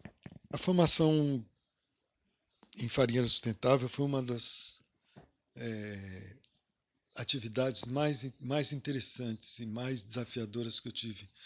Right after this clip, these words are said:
nesses últimos anos dentro da área de vigilância sanitária. Eu aprendi muito, ensinei um pouco, troquei informações e conheci pessoas incríveis, que são essas pessoas que trabalham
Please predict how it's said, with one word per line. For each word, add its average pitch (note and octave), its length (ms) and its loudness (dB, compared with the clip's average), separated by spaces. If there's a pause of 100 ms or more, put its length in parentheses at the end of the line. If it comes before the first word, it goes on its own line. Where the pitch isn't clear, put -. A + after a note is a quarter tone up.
(300)
nesses A#2 360 -2
últimos A#2 420 -4
anos A#2 520 -4
dentro A#2+ 520 -4
da A2 480 -6 (100)
área B2 240 -4
de A2 120 -6
vigilância A2 420 -4
sanitária. G2 560 -12 (540)
Eu A#2+ 120 2
aprendi B2+ 440 0
muito, C3+ 580 -2 (1200)
ensinei C3 400 0
um B2+ 120 -2
pouco, C#3 460 -2
troquei A#2 340 -8
informações A#2+ 1000 -6 (680)
e - 60 -20
conheci D3 460 0
pessoas - 920 0 (160)
incríveis, C#3+ 1080 2
que - 140 -14
são - 180 -4
essas A2+ 220 -4
pessoas A#2 380 -2
que - 100 -8
trabalham G#2+ 580 -8